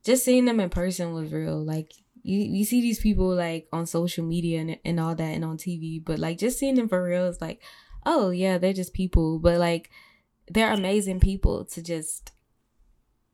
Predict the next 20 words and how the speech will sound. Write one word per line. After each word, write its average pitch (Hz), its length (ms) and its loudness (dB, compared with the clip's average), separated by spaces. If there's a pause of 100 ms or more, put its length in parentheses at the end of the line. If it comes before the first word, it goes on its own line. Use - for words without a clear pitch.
(120)
just 208 220 2
see 180 720 0
live, 156 680 0
you 175 220 -2
know, 170 300 0
and 160 380 -4 (380)
just 208 200 0
hear 214 120 4
what 196 120 2
they 190 100 2
have 180 140 0
to 156 100 -8
talk 160 300 -4
about. 151 440 -6
I 170 100 2
love 175 260 2
seeing 175 320 0
women 170 240 2
come 170 240 0
together 165 580 -4